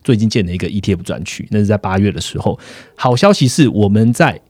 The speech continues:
中秋连假之前也把台湾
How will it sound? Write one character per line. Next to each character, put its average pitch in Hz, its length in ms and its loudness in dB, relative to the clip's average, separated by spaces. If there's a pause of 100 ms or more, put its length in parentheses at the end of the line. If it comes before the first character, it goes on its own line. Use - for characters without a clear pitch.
(180)
中 220 260 4
秋 202 380 6
连 123 280 4
假 151 240 2
之 147 300 -4
前 - 480 -4 (380)
也 139 180 4
把 120 220 2
台 110 280 2
湾 135 360 4